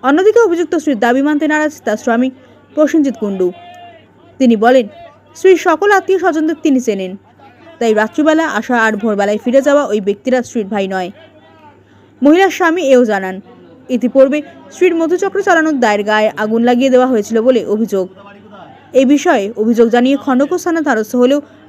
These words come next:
পুলিশ প্রমাণ চেয়ে বসে, কিন্তু উপযুক্ত প্রমাণের অভাবে সেই সময় কিছুই করা যায়নি।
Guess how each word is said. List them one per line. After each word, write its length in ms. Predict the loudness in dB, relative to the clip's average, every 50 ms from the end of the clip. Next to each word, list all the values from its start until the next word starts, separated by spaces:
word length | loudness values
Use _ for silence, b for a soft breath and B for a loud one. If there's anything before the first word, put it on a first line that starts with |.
| B B 0
পুলিশ 320 | 2 2 2 2 0 -6 -14 _ -2
প্রমাণ 280 | 0 2 2 2 0 0
চেয়ে 180 | 0 -2 -2
বসে, 360 | 0 -2 -4 -2 -4 -6 -6 -8 -12 -18 -20 -20 -20 -20 -20 -20 -20 -20 -20 -20 -20 -20 -8 -2
কিন্তু 240 | -2 0 0 0 -2 -2
উপযুক্ত 420 | -2 0 0 0 0 2 0 0
প্রমাণের 420 | 0 2 0 0 0 -2 0 0
অভাবে 380 | 0 2 2 2 2 2 0 -2 -6 -12 -6 -4
সেই 120 | -2 -2
সময় 200 | 0 0 0 0
কিছুই 360 | -2 -4 -4 -2 -2 -4 -2 -2
করা 160 | -2 -2 -2 0
যায়নি। 380 | 0 -2 -2 -2 -4 -8 -10